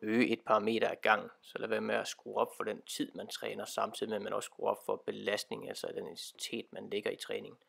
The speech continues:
Så man begynder altså ikke både at løbe længere tid, men også at løbe hurtigere. Man øger kun et parameter ad gangen. Øh, så for eksempel at begynde at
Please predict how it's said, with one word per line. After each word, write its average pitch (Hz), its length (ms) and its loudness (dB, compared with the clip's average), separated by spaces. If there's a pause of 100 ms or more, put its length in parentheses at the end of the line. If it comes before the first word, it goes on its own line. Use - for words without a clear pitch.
(600)
Så - 140 -20
man 104 180 -6
begynder 123 300 6
altså 107 200 2
ikke 104 140 -2 (380)
både 117 280 8
at 107 80 6
løbe 107 280 2
længere 107 240 6
tid, - 220 0 (140)
men 110 240 -4
også - 280 -4 (100)
at 110 120 -2
løbe 107 220 0
hurtigere. - 460 6 (180)
Man 104 340 -4
øger 107 180 0
kun 110 260 -6
et 107 120 -6
parameter 107 520 0
ad - 60 -4
gangen. - 300 -2 (680)
Øh, 110 220 0 (100)
så - 240 -6
for - 80 -6
eksempel 113 460 2
at 98 80 -6
begynde 104 320 -2
at 104 60 -2